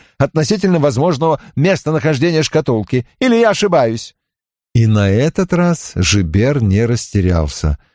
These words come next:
Потом толково ответил еще на несколько вопросов, но я уже особо не прислушивался. Мои мысли были заняты другим.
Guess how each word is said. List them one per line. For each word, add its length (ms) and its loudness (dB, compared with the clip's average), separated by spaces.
Потом 320 0
толково 640 0
ответил 460 -2
еще 460 0
на 100 0
несколько 520 -2
вопросов, 560 -2
но 80 4
я 160 2
уже 240 2
особо 360 -2
не 120 0
прислушивался. 1000 -2
Мои 300 2
мысли 480 0
были 260 0
заняты 600 0
другим. 800 -2